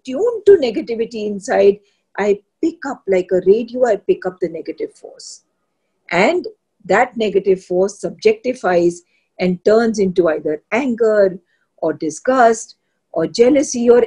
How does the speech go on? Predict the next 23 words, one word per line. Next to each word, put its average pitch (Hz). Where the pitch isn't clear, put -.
anything 381
else. 185
But 202
the 269
negative 277
force 254
is 440
outside, 196
the 180
universal 202
force, -
and 185
I'm 190
picking 208
it -
up. -
Right? 220
This 202
is 254
a 233
very 214
important 165
point. -